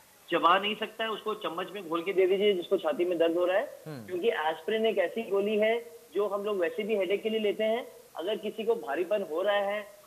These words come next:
Speaker 1: और जिस हिसाब से ये मैंने बताया आपको, symptoms हो रहे हैं, छाती में भारीपन हो रहा है, घबराहट हो रही है, बेचैनी हो रही है, early morning आवर्स में हो रही है, खासतौर पे
Speaker 2: जी।
Speaker 1: मैं युवा वर्ग, middle age की बात कर रहा हूँ, थर्टी फ़ाइव, फ़ोर्टी एज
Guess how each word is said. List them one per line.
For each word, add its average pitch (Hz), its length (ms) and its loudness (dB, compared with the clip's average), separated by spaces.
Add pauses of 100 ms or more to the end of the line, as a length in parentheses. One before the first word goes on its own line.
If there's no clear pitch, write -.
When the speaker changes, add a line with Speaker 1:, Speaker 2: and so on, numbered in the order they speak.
Speaker 1:
और 185 180 -4
जिस 165 180 -10
हिसाब 180 300 -6
से 196 120 -6
ये 190 100 -2
मैंने 185 160 -8
बताया 165 280 -2
आपको, 175 140 -6
symptoms 170 380 -6
हो 170 100 -2
रहे 180 120 -2
हैं, 165 60 -6
छाती 156 240 -2
में 175 140 -4
भारीपन 151 380 -2
हो 160 120 -2
रहा 165 100 4
है, 160 60 4
घबराहट 143 440 2
हो 160 80 -2
रही 156 140 -2
है, 160 80 0
बेचैनी 151 420 2
हो 156 100 6
रही 156 180 2
है, 151 120 8 (380)
early 165 240 4
morning 165 320 2
आवर्स 151 260 2
में 165 120 -2
हो 143 120 0
रही 156 160 2
है, 165 80 6
खासतौर 160 380 0
पे 175 320 2 (180)
Speaker 2:
जी। 127 100 -6
Speaker 1:
मैं 160 80 0
युवा 160 200 2
वर्ग, 175 260 0
middle 160 260 2
age 165 200 2
की 180 60 -4
बात 156 220 0
कर 160 100 2
रहा 160 100 0
हूँ, 160 100 -2
थर्टी 156 180 0
फ़ाइव, 160 180 0
फ़ोर्टी 156 340 -2
एज 143 120 -4